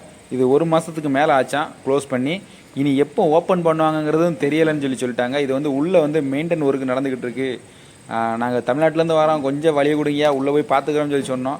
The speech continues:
ஆனா அது அலோடு இல்லைன்னு சொல்லி சொல்லிட்டாப்புல அந்த ஆளு. சரி, அவர்கிட்ட போய் என்னத்த சொல்லதுக்கு, நம்ம தமிழ்நாடுன்னு சொன்னா என்ன, நம்ம உள்ளே விட போறாங்க அப்படின்னு நினைச்சிட்டு வீட்ல தூரமா நின்னு பார்த்துட்டு அப்படியே கிளம்பியாச்சு மக்களே. கொஞ்சம் தர்ம சங்கடமா தான் இருக்கு. ஆனா இவரோட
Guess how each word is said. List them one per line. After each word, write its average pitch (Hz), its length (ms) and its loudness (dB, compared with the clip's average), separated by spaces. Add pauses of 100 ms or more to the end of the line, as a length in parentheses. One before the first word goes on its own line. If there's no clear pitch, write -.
(560)
ஆனா 127 200 -2
அது 127 380 0
அலோடு 131 320 0
இல்லைன்னு 127 340 -2
சொல்லி 113 100 -8
சொல்லிட்டாப்புல 120 360 -2
அந்த 123 240 2
ஆளு. 120 220 0 (100)
சரி, 120 480 -4
அவர்கிட்ட 127 440 -2
போய் 131 140 2
என்னத்த 127 180 0
சொல்லதுக்கு, 120 560 -2 (540)
நம்ம 117 140 -8
தமிழ்நாடுன்னு 135 460 -2
சொன்னா 139 220 -2
என்ன, 139 180 -2
நம்ம 135 320 0
உள்ளே 135 280 2
விட 135 140 4
போறாங்க 131 500 0
அப்படின்னு 127 280 -2
நினைச்சிட்டு 120 520 -2 (600)
வீட்ல 131 260 2
தூரமா 139 360 0
நின்னு 131 160 0
பார்த்துட்டு 127 360 2
அப்படியே 127 340 2
கிளம்பியாச்சு 127 460 2
மக்களே. 117 300 -2 (280)
கொஞ்சம் 120 260 -2
தர்ம 139 260 0
சங்கடமா 135 460 0
தான் 123 160 2
இருக்கு. 120 220 -2 (360)
ஆனா 127 140 0
இவரோட 131 320 4